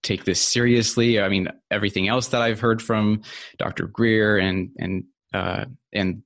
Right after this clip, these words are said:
you know, all the stuff that he's done was, like, really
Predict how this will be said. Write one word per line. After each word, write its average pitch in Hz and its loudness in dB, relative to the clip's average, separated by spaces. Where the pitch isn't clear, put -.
you - -4
know, 95 -4
all 95 -4
the 98 -4
stuff - -6
that 87 -2
he's 92 -6
done 101 0
was, 92 -4
like, 90 -4
really 92 0